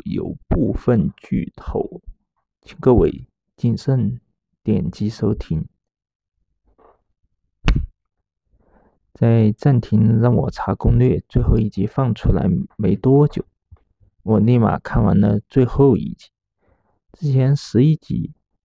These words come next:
我是用周末一天时间看完的。个人评价就是，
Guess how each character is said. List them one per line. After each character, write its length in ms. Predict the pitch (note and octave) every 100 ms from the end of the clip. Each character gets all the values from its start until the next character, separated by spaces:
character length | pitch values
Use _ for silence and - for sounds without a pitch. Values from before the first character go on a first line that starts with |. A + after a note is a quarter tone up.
| _
我 140 | - A#2
是 160 | C#3
用 120 | C3+
周 200 | B2 D3
末 260 | C#3 C#3+ C3
一 260 | A#2 C#3 A#2+
天 420 | - - C#3 D3
时 240 | - - G#2
间 160 | G2+
看 260 | - - -
完 180 | - -
的。 80 | _ _ - - _ _ _ _ _ _ _ _ _
个 140 | -
人 160 | B2 A#2+
评 260 | - G2 A2+
价 160 | C3
就 160 | A#2 A#2
是， 180 | -